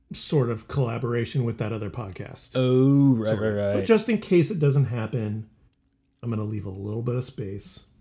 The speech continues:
Speaker 1: for when
Speaker 2: Okay.
Speaker 1: I'm editing. So, the next band I'm gonna give you, we're actually gonna be doing something a little special
Speaker 2: Ooh.
Speaker 1: with another podcast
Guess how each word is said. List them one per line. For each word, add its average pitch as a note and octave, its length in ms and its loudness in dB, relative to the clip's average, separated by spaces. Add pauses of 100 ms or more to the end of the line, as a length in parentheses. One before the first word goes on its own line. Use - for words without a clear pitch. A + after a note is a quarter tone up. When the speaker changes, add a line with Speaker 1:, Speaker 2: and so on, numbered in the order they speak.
Speaker 1:
for G#2 100 -8
when G#2 140 -6
Speaker 2:
Okay. A2 40 -2
Speaker 1:
I'm G2+ 100 -6
editing. F2+ 380 -14 (1200)
So, E3 720 2 (1500)
the D3+ 180 4
next G#3+ 300 4
band D#3 320 6
I'm C#3+ 120 4
gonna C#3 240 4
give A2+ 240 0
you, G2+ 360 0 (920)
we're A#2 160 0
actually B2 280 0
gonna D#3 260 4
be D#3 120 2
doing C#3 280 6
something C3+ 320 2
a C#3 60 6
little B2 280 2
special D3+ 880 2 (720)
Speaker 2:
Ooh. B2 300 0
Speaker 1:
with B2+ 460 4
another C3 420 2
podcast B2+ 1000 -6